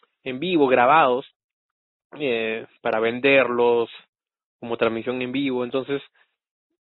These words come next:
yo creo que, que, que algo, al-, algo se, se podría hacer. Bueno, en, en, en el cine es un poco complicado innovar ese tipo de cosas porque por la misma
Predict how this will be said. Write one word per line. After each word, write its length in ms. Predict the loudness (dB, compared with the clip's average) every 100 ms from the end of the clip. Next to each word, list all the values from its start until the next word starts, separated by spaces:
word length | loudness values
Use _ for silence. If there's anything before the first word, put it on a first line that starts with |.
| _ _
yo 160 | -4 0
creo 220 | 2 2
que, 280 | 0 -4 -8
que, 480 | -6 -4 -4 -6 -10 _ _ _ _ _ _
que 120 | 2
algo, 320 | 4 6 4
al-, 260 | 4 2 4
algo 260 | 2 2
se, 200 | 0 -2 -4
se 100 | -6
podría 280 | -4 -2 -2
hacer. 160 | -2 -2
Bueno, 320 | -2 -4 -8 _
en, 180 | -14 -12
en, 280 | -10 -12 -12
en 180 | -10 -8
el 100 | -10
cine 240 | -10 -6
es 80 | -6
un 100 | -6
poco 300 | -8 -4 -4
complicado 880 | -4 -10 -10 -10 -2 2 2 -2 -6 _ _ _
innovar 560 | -14 -8 -4 0 0 0
ese 120 | -4 _
tipo 200 | -16 -12
de 60 | -8
cosas 320 | -8 -6 -10
porque 520 | -10 -12 -10 -10 -10 -18 _ _ _ _ _ _ _ _ _ _ _ _ _ _ _ _ _ _ _ _ _ 2
por 180 | 4
la 100 | 6
misma 540 | 4 2 2 2 2